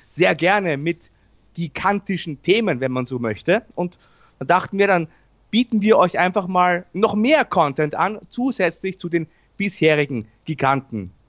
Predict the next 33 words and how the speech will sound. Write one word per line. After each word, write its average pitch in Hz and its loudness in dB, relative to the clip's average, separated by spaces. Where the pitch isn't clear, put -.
Michael 175 -2
hat 175 0
schon 185 -4
gesagt, 165 0
sagt 214 -2
uns, 214 -8
wie 202 -10
ihr 123 -6
das 147 -6
findet, 254 0
ob, 170 0
ob 170 2
euch 185 0
das 185 -2
gefällt. 180 0
Gerne 202 0
auch - -4
Themenvorschläge, 214 2
Meinungen, 156 0
vor 127 -4
allem 175 2
Fragen. 220 0
All 180 0
das 175 -2
könnt 170 -4
ihr 165 -4
uns 156 -10
gerne 165 2
hinterlassen. 151 -2
Wir 139 -6
werden 151 0
auch - -4
heute 156 0